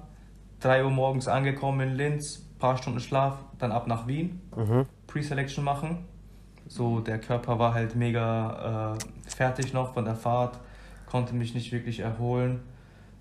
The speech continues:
Speaker 1: Ähm, soll jetzt aber keine Ausrede sein, natürlich. Hab dann am ersten Tag eh, es waren, äh, eine Pre- und ein Battle war das. Drei Runden, glaub ich.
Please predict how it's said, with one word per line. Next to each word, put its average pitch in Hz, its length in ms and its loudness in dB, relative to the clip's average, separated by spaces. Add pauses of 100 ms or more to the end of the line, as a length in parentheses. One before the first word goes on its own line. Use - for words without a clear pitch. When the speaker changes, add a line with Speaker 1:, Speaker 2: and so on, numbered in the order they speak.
(100)
Speaker 1:
Ähm, 117 400 2
soll 117 160 -2
jetzt 120 120 0
aber 101 140 0
keine 117 180 2
Ausrede 113 420 2
sein, 113 180 2
natürlich. 113 480 -2 (920)
Hab 127 160 -2
dann 117 380 4
am 113 120 0
ersten 117 300 0
Tag 113 300 0
eh, 117 280 0 (520)
es - 120 -10
waren, 113 340 0
äh, 110 440 0 (560)
eine 117 320 -2
Pre- 131 560 0
und 110 260 0
ein 113 180 2
Battle 113 300 0
war 101 100 0
das. 95 300 -8 (100)
Drei 113 220 0
Runden, 113 320 0
glaub 101 240 -4
ich. - 180 -12